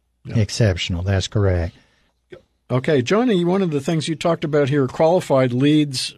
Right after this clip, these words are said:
Speaker 1: per month, sales leads, I assume. Um, and, and as your company grows, uh, how do you, in-, y-, you would be able to invest more money in doing that, but what, but how does that happen? Can you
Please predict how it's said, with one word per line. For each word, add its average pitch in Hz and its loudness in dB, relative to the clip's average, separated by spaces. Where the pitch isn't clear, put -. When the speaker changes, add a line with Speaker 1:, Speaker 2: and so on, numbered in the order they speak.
Speaker 1:
per 139 -2
month, 131 -2
sales 160 2
leads, 120 0
I 113 -2
assume. 110 -4
Um, 117 -4
and, 123 -2
and 127 0
as 131 0
your 131 0
company 147 0
grows, 123 0
uh, 113 -14
how 151 0
do 165 2
you, 165 4
in-, 131 -2
y-, 143 -10
you 165 2
would 156 2
be 165 4
able 185 4
to 147 2
invest 139 0
more 123 -2
money 113 -6
in 127 -2
doing 135 0
that, 101 -6
but 127 -6
what, 139 -6
but 151 -2
how 196 0
does 185 0
that 147 2
happen? 139 -2
Can 127 -4
you 131 -4